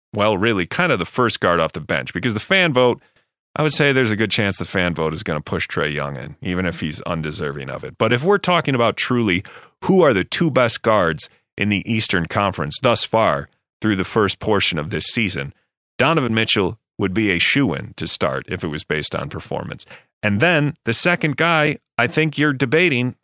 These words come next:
well, are we talking about Halliburton? Are we talking about Garland? Are we talking about Trae Young, DeJounte Murray? Those are kind of the options. And Garland held his own tonight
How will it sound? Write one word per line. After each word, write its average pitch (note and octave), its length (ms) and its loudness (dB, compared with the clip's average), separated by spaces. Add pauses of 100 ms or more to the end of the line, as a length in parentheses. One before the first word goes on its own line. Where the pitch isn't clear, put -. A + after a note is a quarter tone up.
well, A#2 380 2
are G2+ 120 2
we A2+ 120 0
talking B2+ 400 0
about G#2+ 260 2
Halliburton? D#3 680 -2 (440)
Are F#2 120 0
we F#2 100 0
talking G2+ 400 -2
about E2 500 0 (420)
Garland? C#3 580 2
Are F2+ 160 0
we F2 120 -2
talking F#2 540 -2
about D#2+ 600 0 (500)
Trae B2+ 260 0
Young, A#2 380 2
DeJounte A2 580 -2
Murray? G#2 460 0 (280)
Those F#3 240 4
are G2+ 140 0
kind G#3 300 -2
of C#3 80 0
the F#2 140 -2
options. E2+ 600 -2 (380)
And G#2 200 -2
Garland A#2+ 640 2 (360)
held G#3+ 240 2
his F#3+ 200 2
own G3+ 200 2
tonight C#2+ 400 -6